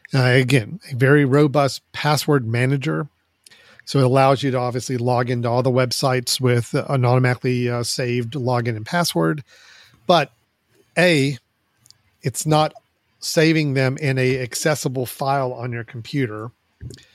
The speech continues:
It is saving them in an encrypted file, and I think some of them even going cloud-based, where it's encrypted and saved up in a cloud storage, so it's not just locally accessible. It's not something you could just go do a search on your computer and find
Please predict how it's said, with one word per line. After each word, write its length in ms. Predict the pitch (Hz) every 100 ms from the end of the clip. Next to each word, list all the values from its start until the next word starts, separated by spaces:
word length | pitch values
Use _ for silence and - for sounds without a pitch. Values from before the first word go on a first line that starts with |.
| _ _ -
It 100 | 127
is 160 | 131
saving 420 | - 143 131 131 123
them 200 | 123 123
in 220 | 123 120
an 120 | 113
encrypted 540 | 107 - 185 - 143
file, 480 | - 147 139 139 135
and 100 | 123
I 80 | 117
think 180 | 123 113
some 220 | - 131
of 100 | 127
them 160 | 120 120
even 280 | 120 120 110
going 300 | 113 113 107
cloud-based, 760 | - 139 139 135 131 131 -
where 120 | 113
it's 200 | 113 - - _ - - _ _ _ -
encrypted 440 | 123 - 139 147
and 160 | 127 120
saved 340 | - 135 123
up 120 | 123 117
in 60 |
a 60 | 110
cloud 320 | - 147 143
storage, 520 | - 151 139 139 127
so 200 | - 104
it's 180 | 104 -
not 420 | 120 123 127 127 - _ _ _ -
just 160 | 131
locally 520 | 123 123 135 139 135 123
accessible. 400 | - 139 - 123
It's 120 | 180
not 140 | 185
something 300 | 160 151 143
you 80 | 135
could 160 | 139 110
just 160 | 120
go 120 | 143
do 120 | 120 117
a 60 |
search 420 | - - 139 127 -
on 160 | 127
your 80 | 113
computer 480 | 123 113 135 120 110
and 160 | 107
find 520 | - 131 117 113 110